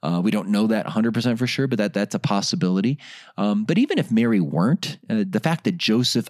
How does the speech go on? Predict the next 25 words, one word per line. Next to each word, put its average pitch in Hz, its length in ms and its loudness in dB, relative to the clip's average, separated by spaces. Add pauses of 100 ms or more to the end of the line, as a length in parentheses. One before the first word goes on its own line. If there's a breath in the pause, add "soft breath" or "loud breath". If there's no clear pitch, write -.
adopts - 580 -2
Jesus, - 640 -2 (480 loud breath)
you 104 100 2
know, 98 160 4
no 113 320 4
Jew 131 180 2
would 113 140 2
blink 110 240 2
an 95 80 2
eye 90 200 2
at 76 120 -2
this. 62 240 -4
If 87 360 -2
you, 123 280 4
if 95 180 -4
Joseph 127 580 -2
adopts 101 440 -2
Jesus, 117 400 0
Joseph 101 480 -2
names 104 560 4
Jesus, 120 400 2
which 104 140 2
he 104 80 4
does, 98 340 0 (480 loud breath)
uh, 104 220 0